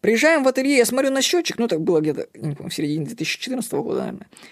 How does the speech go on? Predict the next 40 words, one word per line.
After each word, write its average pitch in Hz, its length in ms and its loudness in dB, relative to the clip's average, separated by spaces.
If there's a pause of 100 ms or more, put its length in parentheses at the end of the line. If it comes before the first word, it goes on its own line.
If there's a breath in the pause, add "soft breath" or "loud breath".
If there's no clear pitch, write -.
(120 loud breath)
И 254 100 -2
по 240 160 4
счетчику 240 380 0
с - 60 -6
меня 247 200 2
сто 254 220 2
десять 226 340 0
рублей. 156 380 0 (720 soft breath)
Вот 98 100 -10
я 190 140 4
не 240 80 2
понимаю, 220 520 2
как 254 280 2
можно 190 340 2
работать 175 420 2
за 165 80 -6
такие 185 300 -2
деньги? 151 360 -2
В - 60 -16
чем 262 220 2
смысл? - 460 0 (440 soft breath)
Водитель 165 340 0
потратил 185 380 2
на 170 60 0
меня 160 160 0
полчаса 196 480 0
времени. 143 420 -2 (140)
Спалил 202 400 0
бензина 202 480 4
рублей 180 280 4
на 175 120 0
тридцать, 160 240 -2
плюс 196 180 0
амортизация 202 680 2
машины, 185 380 -2
плюс 196 180 -2
непредвиденные 226 600 0
ситуации 220 400 2
на 214 100 2
дороге. 214 320 2